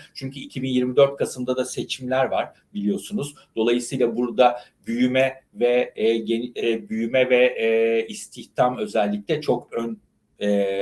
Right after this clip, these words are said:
öncelikli olacak ve bu bağlamda da biraz daha buna yönelik hareketlerin geleceğini düşünüyoruz. Yani özetle toparlayacak olursak belki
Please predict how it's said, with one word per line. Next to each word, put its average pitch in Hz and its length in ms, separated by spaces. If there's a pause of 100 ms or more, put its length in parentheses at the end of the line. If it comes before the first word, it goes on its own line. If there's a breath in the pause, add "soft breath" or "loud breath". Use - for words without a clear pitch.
(160)
öncelikli 107 600
olacak 101 520 (180 loud breath)
ve 131 160
bu 123 140
bağlamda 131 540
da 165 180 (140 loud breath)
biraz 131 300
daha 156 340 (200 loud breath)
buna 131 280
yönelik 131 640
hareketlerin 135 640
geleceğini 131 640
düşünüyoruz. 110 560
Yani 156 260
özetle 135 440
toparlayacak 143 680
olursak 143 520 (260 loud breath)
belki 143 300